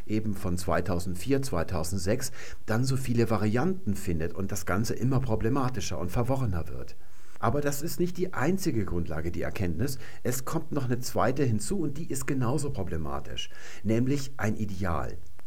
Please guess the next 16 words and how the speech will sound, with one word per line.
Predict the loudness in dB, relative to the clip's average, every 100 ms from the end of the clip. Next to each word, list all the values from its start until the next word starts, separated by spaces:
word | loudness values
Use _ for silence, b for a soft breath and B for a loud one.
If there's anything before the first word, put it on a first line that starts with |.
| -2 -2
Und | 0 2
da | 2
muss | 2
man | 2 2
fairerweise | 4 4 4 2 2 2
sagen, | 2 2 2 0 B B B B
dass | 0 2
die | 2
Reform | 2 2 2 2
nicht | 2 0
von | 0 -2
der | 0
gesamten | 0 0 0 0
germanistischen | 2 2 2 2 2 0 0 0
Linguistik | 2 0 0 -2
kam, | 0 0 0